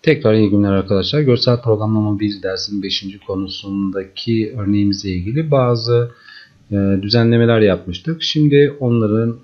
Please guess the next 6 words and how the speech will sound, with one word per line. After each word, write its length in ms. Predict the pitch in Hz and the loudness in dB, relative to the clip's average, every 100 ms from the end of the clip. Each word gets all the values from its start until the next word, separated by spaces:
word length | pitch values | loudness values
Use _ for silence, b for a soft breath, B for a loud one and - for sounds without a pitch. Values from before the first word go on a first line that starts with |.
| - | -8
kodlamasına 720 | 107 98 98 95 92 98 92 | -4 -2 0 0 -2 -4 -2
geçelim. 600 | 87 - 98 147 180 - _ _ B B B B _ - | -2 -2 -2 -2 -2 -4 _ _ B B B B _ -2
E, 60 | |
yaptığımız 800 | 107 104 113 139 139 165 160 160 | 0 2 2 0 2 2 4 4
düzenleme, 760 | 143 139 139 139 131 131 131 117 | 2 2 4 6 6 2 0 -2
düzenlemelerden 800 | 110 120 120 120 120 117 120 | 2 4 4 4 2 0 -2